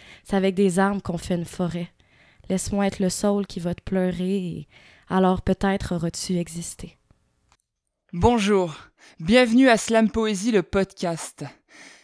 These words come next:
Speaker 2: Cette émission émerge de mon besoin de faire connaître le slam de poésie à un public plus large que celui qui se présente aux compétitions officielles. Je souhaite démocratiser la poésie en tant que telle, dans tous les milieux,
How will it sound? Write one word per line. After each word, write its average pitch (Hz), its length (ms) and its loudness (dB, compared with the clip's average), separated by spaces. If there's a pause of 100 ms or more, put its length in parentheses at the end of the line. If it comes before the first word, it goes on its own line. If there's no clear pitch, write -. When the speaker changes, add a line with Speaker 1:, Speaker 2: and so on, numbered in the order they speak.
(120)
Speaker 2:
Cette 214 240 0
émission 233 420 4
émerge 226 320 2
de 190 80 -2
mon 196 140 2
besoin 208 340 2
de 202 80 0
faire 196 220 -4
connaître 214 320 -2
le 185 40 -2
slam 220 320 0
de 190 100 2
poésie 214 520 -4
à 190 80 2
un 180 60 0
public 196 400 -8
plus 220 160 -2
large 226 280 0
que 190 120 -4
celui 208 240 -2
qui 202 100 -6
se - 120 -4
présente 202 360 -2
aux 180 40 -8
compétitions 196 600 -4
officielles. 175 760 -6 (380)
Je 196 120 -2
souhaite 233 280 2
démocratiser 214 680 2
la 190 100 4
poésie 196 460 -2
en 175 80 2
tant 175 240 -2
que - 100 -10
telle, 220 380 -2 (300)
dans 175 180 0
tous - 240 -2
les 262 100 2
milieux, 214 440 2